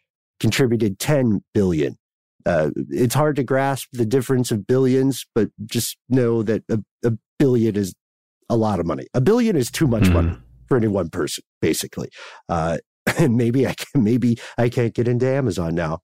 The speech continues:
Speaker 1: having said that to Jeff.
Speaker 2: Sorry, pal. That thirty-day trial's up.
Speaker 1: <laughs> That thirty-day trial is up. I need my, I need my petition Prime service. So,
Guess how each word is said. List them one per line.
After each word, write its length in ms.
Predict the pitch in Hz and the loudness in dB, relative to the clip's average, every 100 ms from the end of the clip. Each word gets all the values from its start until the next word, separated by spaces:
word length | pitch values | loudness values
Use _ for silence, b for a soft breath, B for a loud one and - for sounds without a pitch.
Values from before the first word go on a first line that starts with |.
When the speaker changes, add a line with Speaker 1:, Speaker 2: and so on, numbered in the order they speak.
| - | -2
Speaker 1:
having 240 | 95 92 | 0 0
said 240 | - 104 80 | -2 -2 -2
that 180 | 82 - | -6 -6
to 80 | |
Jeff. 300 | 85 78 - - - | -8 -8 -10 -14 -6
Speaker 2:
Sorry, 320 | - 101 101 | 0 2 2
pal. 380 | 95 101 101 95 | 2 2 2 2
That 180 | 101 98 | 0 0
thirty-day 460 | - 110 104 104 | 0 0 2 0
trial's 380 | 98 107 104 98 | 0 2 2 2
up. 200 | 107 90 - | 0 -2 -2
Speaker 1:
<laughs> 60 | |
That 260 | 139 131 120 - - | 0 0 -2 -8 -2
thirty-day 480 | 175 143 147 139 131 | 0 2 2 2 0
trial 520 | - - 147 120 131 | -4 -2 -2 0 0
is 140 | 107 | 0
up. 160 | 117 - | -2 -4
I 140 | 117 123 | -2 0
need 180 | 135 135 | 0 0
my, 240 | 110 117 - B B B 143 | 0 -2 -8 B B B 2
I 80 | |
need 140 | 135 131 | 2 2
my 220 | 120 110 | 0 -2
petition 540 | - 123 127 113 107 | -4 -4 -2 -2 -2
Prime 360 | 98 107 92 113 | -2 -2 -2 -2
service. 420 | - 87 92 80 | -2 -2 -2 -2
So, 340 | - 123 113 | 0 0 0